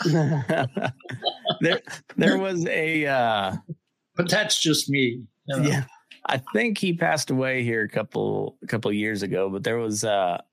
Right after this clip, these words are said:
Speaker 1: a World War Two vet lived in Austin, Texas, and he, uh, he smoked stogies and, and drank whiskey every day of his life, and he was, like, a hundred and four years old. And, uh,
Speaker 2: There you go.
Speaker 1: so, yeah, it's, it, who knows? Who knows
Speaker 2: No,
Speaker 1: how it
Speaker 2: no
Speaker 1: all
Speaker 2: rhyme
Speaker 1: works?
Speaker 2: or reason, but,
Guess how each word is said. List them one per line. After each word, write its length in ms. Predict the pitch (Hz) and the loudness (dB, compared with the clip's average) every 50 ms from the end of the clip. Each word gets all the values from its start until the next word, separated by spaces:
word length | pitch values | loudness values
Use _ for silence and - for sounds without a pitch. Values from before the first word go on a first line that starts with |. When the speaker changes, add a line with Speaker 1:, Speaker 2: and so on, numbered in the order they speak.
| _ | _
Speaker 1:
a 60 | - 110 | -2 0
World 240 | 117 139 147 151 | 2 2 2 2
War 200 | 147 143 135 123 | 0 0 0 -2
Two 400 | 123 127 - - 131 123 120 110 | -2 -2 -2 -2 0 0 2 2
vet 400 | 101 104 98 92 82 - - - | 2 4 2 2 2 0 -6 -6
lived 280 | - - 104 104 98 95 | -4 -2 0 0 0 0
in 140 | 95 90 90 | 0 2 2
Austin, 460 | 90 95 95 98 98 - - 101 90 | 2 2 2 0 0 -2 -2 -2 -2
Texas, 560 | 85 - 95 90 90 - - 92 85 85 87 | -2 0 -2 -2 -2 -2 -4 -2 -2 -2 -2
and 200 | 92 87 87 87 92 | -2 -4 -4 -4 -2
he, 340 | 104 110 113 113 113 107 | -2 -2 -2 0 0 0
uh, 240 | 104 98 92 92 98 | 2 2 2 2 2
he 160 | 117 123 135 | 0 0 0
smoked 500 | 131 131 - - 131 127 127 127 120 - | 0 0 -2 0 0 0 0 0 -2 -4
stogies 680 | - - - - 127 127 135 135 131 131 131 131 127 117 120 | -4 -4 -2 0 2 2 2 2 0 0 0 0 0 0 0
and, 280 | 110 104 104 101 98 - | 2 2 0 0 -2 -2
and 240 | - 107 104 104 101 | -2 -2 -2 -2 -2
drank 320 | 110 117 117 113 101 - | 0 0 0 -2 -2 -2
whiskey 480 | 117 117 113 - - - 104 98 98 98 | -2 0 0 -2 -2 -2 -2 0 0 0
every 300 | 110 107 - 110 110 110 | 0 0 0 -2 -2 0
day 240 | 107 110 107 107 | -2 -2 -2 -2
of 80 | 107 101 | -2 -2
his 180 | 107 104 101 101 | -2 -2 0 2
life, 400 | 98 92 85 82 87 90 - - | 2 2 2 2 0 -4 -4 -4
and 160 | - 95 92 95 | -4 -2 -2 -2
he 100 | 95 95 | -2 -2
was, 180 | 95 98 95 | -2 -2 -2
like, 180 | 98 90 82 - | -2 -2 -2 -2
a 80 | 82 87 | -4 -4
hundred 340 | - - 104 104 101 98 98 | -2 -2 0 0 0 0 0
and 140 | 95 87 | -2 -4
four 240 | - - 98 98 101 | -2 -2 0 0 0
years 280 | 101 98 98 98 95 95 | 0 0 -2 -2 -2 0
old. 300 | 98 92 87 82 85 82 - | 0 0 0 0 -2 -4 -4
And, 220 | 104 104 101 98 | -2 0 0 0
uh, 180 | 95 92 87 - | 2 0 0 0
Speaker 2:
There 40 | 156 | -2
you 200 | 151 151 151 156 | -4 -4 -4 -2
go. 340 | 160 160 160 143 131 139 - - | 0 2 2 2 2 0 -2 -2
Speaker 1:
so, 420 | - - 139 120 110 104 - - 131 - - - | 0 2 2 2 2 0 -2 -4 -8 -12 -8 -2
yeah, 340 | 269 - 117 104 95 90 90 - _ | 0 2 2 2 2 0 -2 -6 _
it's, 400 | - 117 123 123 117 131 135 - | -2 0 0 0 0 -2 -2 -2
it, 200 | - 123 120 117 | 0 0 0 0
who 300 | 135 135 127 120 156 139 | 0 -2 0 0 0 0
knows? 400 | 101 78 78 73 73 - - - - _ _ - | 0 0 -2 -4 -6 -6 -8 -10 -12 _ _ 0
Who 160 | 180 170 147 | 2 4 4
knows 260 | 120 101 90 - - | 4 4 4 4 2
Speaker 2:
No, 40 | - | 2
Speaker 1:
how 100 | - 170 | 0 0
it 20 | 170 | 2
Speaker 2:
no 60 | 180 | 2
Speaker 1:
all 120 | 170 165 165 | 2 2 2
Speaker 2:
rhyme 180 | 165 160 165 | 2 2 2
Speaker 1:
works? 200 | 160 151 147 143 | 2 0 -2 -2
Speaker 2:
or 40 | 143 | 0
reason, 380 | 147 147 143 127 127 131 135 - | 0 2 2 2 0 -2 -4 -4
but, 220 | 87 78 - - | -6 -6 -6 -6